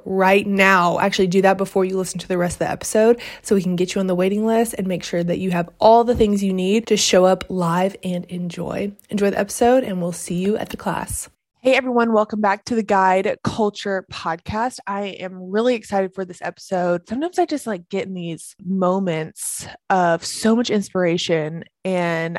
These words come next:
I just have to record a podcast. I have some bullets. I have two bullets and two sub bullets <laughs> about what I'm about to talk about because I just know it's gonna come from the heart. I've been in so many conversations lately. When we're obviously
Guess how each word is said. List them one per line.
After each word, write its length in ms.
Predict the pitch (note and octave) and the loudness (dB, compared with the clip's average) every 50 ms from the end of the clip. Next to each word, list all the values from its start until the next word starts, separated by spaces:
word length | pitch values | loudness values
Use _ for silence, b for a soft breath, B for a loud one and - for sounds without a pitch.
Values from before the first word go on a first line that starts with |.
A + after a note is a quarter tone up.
| - - | -6 -6
I 80 | F#3+ | -6
just 160 | F#3 F#3 F3+ | -6 -6 -8
have 480 | - - - - F#3+ F#3 F#3 F#3+ - - | -8 -6 -6 -2 0 0 0 -2 -4 -10
to 680 | - - - G#3 F3+ E3+ E3+ E3 D#3 D#3 D#3 D#3 - - _ _ _ | -12 -8 -6 -4 -4 -4 -4 -4 -6 -6 -8 -10 -12 -14 _ _ _
record 240 | F#3 F#3+ - F#3+ F#3+ | -8 -4 -2 -2 -2
a 100 | F3+ - | -2 -2
podcast. 400 | - A3 A#3+ A3+ G#3 - - - | -2 -2 0 0 -2 -4 -2 -2
I 120 | - F#3 | 0 0
have 400 | F#3+ F3+ F#3 F3+ F3 E3+ F3 - - _ | 0 0 0 0 0 0 -2 -4 -10 _
some 220 | - - G3+ G3+ F#3+ | -2 -2 0 0 0
bullets. 400 | F3 D#3 D#3 E3+ G3 G#3+ A3+ - - | 0 0 0 0 0 -2 -2 -2 0
I 60 | G3+ | 0
have 140 | G3 F3+ - _ _ | 0 0 -2 _ _
two 260 | - - - G#3+ A3+ | -10 -6 -6 -4 -4
bullets 460 | G#3 G3 F3+ E3+ E3 E3 - - - - - | 0 0 0 2 0 0 -2 -6 -10 -12 -12
and 160 | F#3+ F#3+ F3 | -12 -10 -10
two 220 | - - F#3+ F#3 | -6 -4 -4 -4
sub 260 | F3+ - - D3 D3 | -4 -2 -2 -2 -2
bullets 420 | - G#2 G#2+ C#3 - - - - - | -2 -4 -4 -2 -2 -4 -4 -4 -4
<laughs> 40 | - | -2
about 280 | G#3 A3+ A3+ A3+ - | 0 2 2 2 2
what 140 | F#3 G3 F#3+ | 2 2 0
I'm 160 | F#3+ F#3 F#3 | 0 -2 -2
about 180 | F3 F#3 F3 F3 | -2 -2 -2 -4
to 60 | F3+ | -6
talk 300 | E3+ F#3+ E3 D#3 - _ | -10 -10 -10 -10 -10 _
about 360 | - G3+ G3+ G3+ G#3 G3+ G3 | -6 -4 -2 -2 -2 -4 -6
because 480 | - F#3 - F3+ F#3 F3+ F3 F3 E3+ - - | -8 -10 -8 -6 -4 -2 -2 -4 -4 -6 -6
I 120 | - G3+ G3 | -6 -6 -6
just 160 | F#3+ F#3+ - | -6 -10 -10
know 100 | F#3 F3 | -8 -8
it's 120 | D#3+ - | -8 -10
gonna 120 | - F#3 F3 | -12 -16 -12
come 220 | - - F3+ F3 | -10 -10 -10 -8
from 80 | E3 F3+ | -8 -8
the 80 | F3 | -8
heart. 440 | D#3+ - E3+ D#3+ E3 F#3 A3 A#3 - - | -2 -2 0 0 0 0 -2 -2 -2 0
I've 320 | G#3 G3+ G3+ G3+ F#3+ F#3+ | 2 2 4 2 0 0
been 160 | G3 G#3+ G#3 G#3+ | 0 0 0 0
in 120 | G#3+ G#3 | -2 -4
so 280 | G3+ - - - A3 A#3+ | -6 -6 -4 -4 -2 -2
many 160 | C#4 D#4+ D#4 | -2 -4 -6
conversations 720 | - G#3+ B3+ A#3 A3 G3+ - F3+ F3 F3+ - F3 F3 - | -6 -8 -8 -8 -8 -8 -8 -8 -8 -8 -10 -12 -6 -4
lately. 320 | E3+ D#3+ - E3 E3 D#3+ D#3+ | -4 -4 -2 -4 -4 -4 -4
When 200 | E3+ F3 F3+ F3+ | -6 -8 -6 -4
we're 380 | F#3 F#3 F#3 F#3+ F#3 F#3 - - _ | -2 0 0 0 0 -2 -4 -6 _
obviously 720 | - F3 E3+ F#3 F#3 F#3 - - F3 E3+ E3 E3+ - - | -4 -4 -2 -4 -6 -8 -8 -8 -8 -8 -6 -8 -10 -14